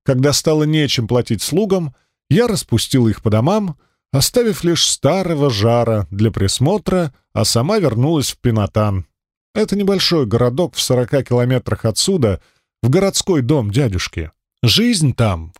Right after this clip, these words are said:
куда дешевле, чем в Альте. С тех пор я бывала тут всего пару раз". "И где же этот самый Жар?" "Дома, наверное. Он же не обязан жить в поместье для присмотра.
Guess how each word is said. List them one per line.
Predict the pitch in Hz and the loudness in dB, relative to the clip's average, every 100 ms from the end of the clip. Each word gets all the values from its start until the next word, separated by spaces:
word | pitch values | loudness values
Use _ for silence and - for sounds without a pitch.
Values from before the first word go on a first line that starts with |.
| _ | _
куда | - 143 151 240 | 0 2 2 2
дешевле, | 165 127 160 160 127 | 2 0 0 -2 -2
чем | - 120 104 | 0 0 0
в | 101 | 0
Альте. | 107 92 - 80 - _ _ _ | 0 -2 -4 -6 -8 _ _ _
С | - | -6
тех | - 104 - | -2 -2 -2
пор | 185 220 202 | 0 0 2
я | 139 | 2
бывала | 107 104 110 190 180 | 2 0 0 0 0
тут | - 160 147 - _ _ _ _ _ - | -2 -4 -6 -12 _ _ _ _ _ -2
всего | - 127 190 | 2 2 2
пару | 190 127 127 107 | 0 0 2 2
раз". | 98 95 - - _ _ _ _ _ _ - | 0 0 -2 -6 _ _ _ _ _ _ 0
"И | 123 | 2
где | 110 127 | 4 4
же | 113 | 2
этот | 117 - - | 0 -2 -2
самый | 117 107 98 85 - | 0 2 0 -2 0
Жар?" | 104 98 101 143 - _ _ _ _ _ _ _ | 0 2 2 0 -4 _ _ _ _ _ _ _
"Дома, | 110 107 214 285 | 0 2 2 0
наверное. | 254 135 113 95 82 - _ _ - | 0 2 0 -4 -10 -14 _ _ -2
Он | 143 127 | 0 2
же | 131 | 2
не | 143 | 2
обязан | 143 208 160 135 | 2 0 0 0
жить | 110 135 - | 2 0 -2
в | |
поместье | 131 127 170 202 - 131 - _ - | -2 0 0 -2 0 -2 -2 _ -2
для | 135 | 0
присмотра. | 127 139 - 131 98 - 82 | 2 0 0 -2 -4 -4 -10